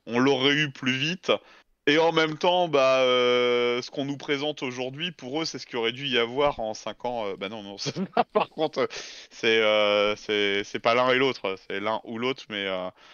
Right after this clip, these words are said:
évidemment que la promesse d'origine d'un Squadron forty-two en deux mille douze, euh, s'il l'avait fait comme ça avait été promis et que ça était sorti à peu près dans les temps,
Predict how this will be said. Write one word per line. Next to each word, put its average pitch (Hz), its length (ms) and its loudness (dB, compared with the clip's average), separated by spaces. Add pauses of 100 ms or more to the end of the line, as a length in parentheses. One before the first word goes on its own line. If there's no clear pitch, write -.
(240)
évidemment 127 500 2
que 113 840 2
la 113 140 4
promesse 127 420 -2
d'origine 123 480 0
d'un 113 140 0
Squadron 117 280 -4
forty-two 123 480 -6
en 113 100 -2
deux 113 120 -4
mille 113 200 -8
douze, 135 360 -4 (420)
euh, 107 200 4
s'il 127 380 -2
l'avait 120 220 4
fait 135 320 -2
comme 127 320 -2
ça 123 180 2
avait 113 120 0
été 117 180 -2
promis 131 720 -6
et 110 160 -2
que - 60 -18
ça - 120 -6
était 104 180 -10
sorti - 360 -2
à 117 60 0
peu 110 100 -6
près 110 160 -2
dans 107 120 -4
les 101 120 -2
temps, 143 300 0